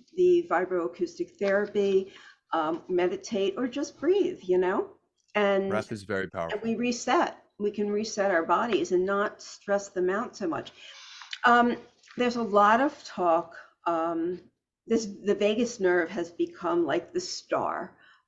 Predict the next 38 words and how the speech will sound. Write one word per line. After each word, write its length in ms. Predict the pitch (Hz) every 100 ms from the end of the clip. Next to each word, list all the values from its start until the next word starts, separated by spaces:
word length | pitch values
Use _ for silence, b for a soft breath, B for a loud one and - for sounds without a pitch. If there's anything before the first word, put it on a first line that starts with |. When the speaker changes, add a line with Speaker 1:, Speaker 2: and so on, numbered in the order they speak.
| _
Speaker 1:
of 260 | 175 170 185
<laughs> 220 | 240 -
Speaker 2:
Well, 380 | 254 - 359 -
I 100 | 180
live 160 | 160 175
in 60 |
Las 180 | 185 180
Vegas. 400 | 151 240 233 - - _ _ _ _ _ _ _ _ _ _ b _ _
Speaker 1:
Vegas, 460 | 220 302 - - - _ - - -
vagus 360 | 185 262 -
nerve, 300 | 370 359 -
the 60 | 185
vagus 400 | 175 170 202 -
nerve, 300 | 254 180 -
right. 240 | 165 - B B B B B
And 80 | 196
I 140 | 180
learned 320 | 247 262 254 233
about 340 | 202 170 -
this 440 | 170 - - - - _ _ _ _ _ -
decades 480 | - 359 294 180 175
ago 380 | 170 156 151 165
when 200 | 170 170
I 80 |
went 320 | 170 170 165 - -
to, 360 | 170 165 165 -
um, 560 | 165 156 151 147 185 - _ - -
a 80 | 190
specialist 640 | - 190 190 196 190 180
in 140 | 165 180
New 100 | 175
York 200 | 165 -
City 300 | - 170 165 -
for, 300 | 151 139 - - 180
uh, 140 | 156 285
a 80 | -
throat 340 | - 220 220
specialist. 640 | - 151 - 135 - -